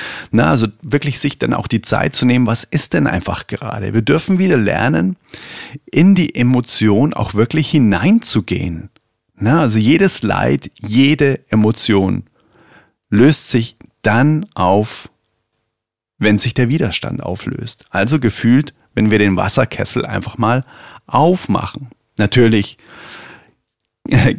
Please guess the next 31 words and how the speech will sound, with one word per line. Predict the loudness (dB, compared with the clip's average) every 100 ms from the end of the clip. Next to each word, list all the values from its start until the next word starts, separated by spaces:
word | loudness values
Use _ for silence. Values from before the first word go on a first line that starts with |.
| 2
gilt | 2 4
es | 2 2
natürlich, | 0 2 0
das | 0 0
nicht | -2 -2 -4
unkontrolliert | 0 2 2 2 0 0 2 2 0 -4 -2
rauszulassen, | 2 2 0 -2 -2 -2 0
weil | 0
sonst | 2 0 2
würden | 0 2
wir | 2
nur | 2
noch | 2 2
schreiend | 0 0 -2 -2 -4
über | -4 -2 0 2
den | 2
Marktplatz | 2 0 -2 -2 -2 -2
<laughs> |
laufen, | -6 -4 -4 -6 -6 -6 -6 -8 _ _
sondern | 0 2 2 0 _ _ _ _ _ _ _ _ _
es | -4 0
gibt | -2 0
eine | -2
viel | 0 0 -2 -6 _ _ _ _ _ _ _ _ -10
tollere | -2 0 0 -2 -4 -10 -12 -20 _
Methode, | -2 0 0 0 -2 -4 -8 -12 _ -4
die | 0 0 0 -4
Hans | -4 -2 -2 -2 -2
wirklich | -2 0 -2
schon | 0 0
seit | 0 -2 -4